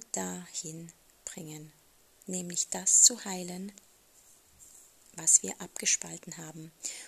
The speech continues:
Und dieses Abgespaltene ist unsere Unvollständigkeit. Wenn wir es nicht integrieren,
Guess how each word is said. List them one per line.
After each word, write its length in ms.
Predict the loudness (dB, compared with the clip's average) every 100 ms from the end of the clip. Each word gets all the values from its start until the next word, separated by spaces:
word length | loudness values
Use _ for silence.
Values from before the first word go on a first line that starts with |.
| -12
Und 120 | -2 8
dieses 320 | 12 12 12
Abgespaltene 1040 | 6 -4 0 0 0 -6 -6 -6 -12 -14 -20 _ _ _ _ _ _ _ -14 -14 -12 4
ist 180 | 6
unsere 320 | 6 2 0 -2
Unvollständigkeit. 1500 | -6 -2 0 0 -2 -4 -4 -8 -10 -10 -12 -10 -4 -6 -6 _ _ _ _ _ _ -20 -20 -16 -6
Wenn 220 | -4 -4
wir 380 | -4 -4 -6 -14 _ _
es 240 | 6 6 6
nicht 260 | 2 0
integrieren, 840 | 0 -4 -4 -4 -4 -4 -6 -10 -14